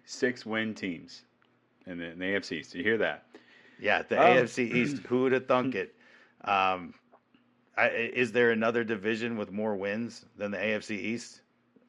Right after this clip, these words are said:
Speaker 2: I, uh, maybe the N F C East comes closest.
Speaker 1: The
Speaker 2: I don't
Speaker 1: N F C
Speaker 2: know.
Speaker 1: East, yeah. Yeah, yeah. Yeah, it's an interesting game, man. I think, um, boy, it's gonna be very competitive, very physical. Uh,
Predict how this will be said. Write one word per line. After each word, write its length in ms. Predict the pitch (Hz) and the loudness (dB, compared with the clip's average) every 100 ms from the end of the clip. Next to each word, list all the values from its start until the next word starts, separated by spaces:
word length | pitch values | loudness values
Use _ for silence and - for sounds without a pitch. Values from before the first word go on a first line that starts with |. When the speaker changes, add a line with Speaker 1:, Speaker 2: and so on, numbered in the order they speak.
| - | -2
Speaker 2:
I, 100 | 101 | 0
uh, 160 | 101 - 101 - - | 0 -2 -10 -16 -14
maybe 380 | 101 101 113 113 | -4 -2 0 -2
the 160 | 110 110 | -4 -2
N 100 | 117 | -2
F 120 | 113 | -2
C 120 | 123 | -4
East 480 | 113 120 120 - - _ _ _ | -4 -4 -6 -12 -20 _ _ _
comes 220 | - 113 107 | -6 -6 -4
closest. 500 | 113 113 120 107 101 | -4 -4 -6 -6 0
Speaker 1:
The 120 | 95 | 0
Speaker 2:
I 40 | |
don't 100 | 101 | 0
Speaker 1:
N 60 | 107 | -2
F 60 | |
C 20 | 101 | -2
Speaker 2:
know. 60 | |
Speaker 1:
East, 100 | 87 - | -4 -4
yeah. 180 | 87 - _ - - - - | -6 -6 _ -20 -20 -16 -4
Yeah, 140 | 95 | -2
yeah. 160 | 90 82 - - - _ - - - - - 156 | -2 -4 -12 -20 -20 _ -20 -20 -20 -20 -4 4
Yeah, 60 | |
it's 160 | 143 127 | 4 4
an 60 | |
interesting 260 | 139 - 120 | 0 2 0
game, 220 | 117 131 | 2 2
man. 180 | 95 95 | 2 2
I 80 | 98 | 0
think, 340 | 113 104 - | -2 -8 -6
um, 400 | 110 98 98 92 85 | -4 -2 -2 -4 -6
boy, 140 | 107 107 | -2 -2
it's 140 | - | -2
gonna 120 | 98 | -6
be 60 | 90 | -2
very 200 | 98 95 | 0 -2
competitive, 440 | 90 98 98 95 | -4 -4 -2 -4
very 160 | 87 95 | -2 -4
physical. 640 | - 98 92 101 95 90 - - | -4 -6 -6 -4 -4 -4 -10 -8
Uh, 380 | 90 87 90 | -6 -4 -4